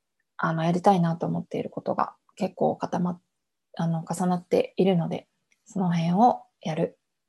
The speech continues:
お母さんの春休みにしたいなと思っているところです。その一つ目が、はい、えー、ポッドキャストですね。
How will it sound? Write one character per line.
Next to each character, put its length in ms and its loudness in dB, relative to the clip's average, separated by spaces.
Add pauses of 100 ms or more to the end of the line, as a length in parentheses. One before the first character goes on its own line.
(140)
お 80 -10
母 200 4
さ 160 -4
ん 80 -4
の 60 -6
春 180 -2
休 220 -6
み 100 -8
に 160 -6
し 60 -8
た 120 -10
い 80 -10
な 160 -6
と 220 -14 (100)
思 200 -2
っ 60 -8
て 180 -6
い 40 -4
る 120 -10
と 100 -8
こ 140 -8
ろ 100 -4
で 140 6
す。 120 -6 (380)
そ 120 0
の 280 6 (100)
一 220 6
つ 100 2
目 120 8
が、 220 0 (320)
は 280 4
い、 160 -4 (340)
え 300 -4
ー、 40 -8
ポ 100 -2
ッ 40 -4
ド 100 -6
キ 100 -8
ャ 40 -8
ス 80 -16
ト 80 -12
で 100 -10
す 140 -10
ね。 300 2